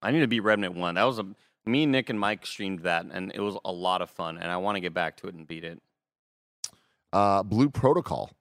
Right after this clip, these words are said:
Speaker 2: will be released in North America, courtesy of Amazon Games. Um, Blue Protocol is an anime, anime-inspired M M O R P G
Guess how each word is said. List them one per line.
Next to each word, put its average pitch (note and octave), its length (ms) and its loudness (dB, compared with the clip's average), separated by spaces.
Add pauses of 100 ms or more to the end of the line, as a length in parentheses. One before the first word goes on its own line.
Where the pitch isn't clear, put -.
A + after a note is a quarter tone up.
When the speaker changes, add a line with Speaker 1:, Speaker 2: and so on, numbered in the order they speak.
(320)
Speaker 2:
will G#2 80 2
be G#2 120 2
released G2 340 0
in F#2+ 40 -4
North F#2+ 140 2
America, F#2 560 2
courtesy G2+ 380 -2
of E2 120 -2
Amazon F#2+ 640 0
Games. G2+ 600 -2 (100)
Um, E2+ 360 2
Blue G2+ 140 0
Protocol G#2 340 2
is G2 60 -2
an G2 140 -4
anime, A2 400 2 (180)
anime-inspired B2+ 760 4
M G#2+ 140 0
M G#2+ 120 2
O F#2 120 2
R G2 160 4
P F#2 140 -6
G B2 300 2